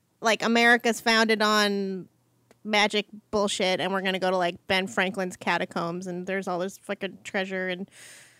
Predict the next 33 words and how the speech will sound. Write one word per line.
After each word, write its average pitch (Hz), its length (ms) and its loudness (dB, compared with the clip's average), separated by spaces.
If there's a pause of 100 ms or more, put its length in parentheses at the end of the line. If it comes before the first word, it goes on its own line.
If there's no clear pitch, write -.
(140)
bullshit, 226 600 6
and 220 100 0
also 220 320 6
witches 220 460 6
were 214 140 4
burned, 208 720 2
which 190 220 -2
is, - 100 -16 (400)
<sighs> - 300 -20
that 214 200 4
was, 214 80 2
like, 208 140 0
the 190 60 -2
first 214 340 2
episode. 196 360 2
I 180 40 4
was 196 120 2
like, 220 200 2
"Ooh, 453 280 8
cool, 381 280 6
a 254 100 8
new 240 260 0
T 349 200 2
V 359 100 4
show 240 220 4
based 240 240 2
on 233 140 2
Sleepy 285 280 -2
Hollow 269 400 4
starring 233 400 2
hot, 240 300 4
hot 269 280 4
people." 202 440 4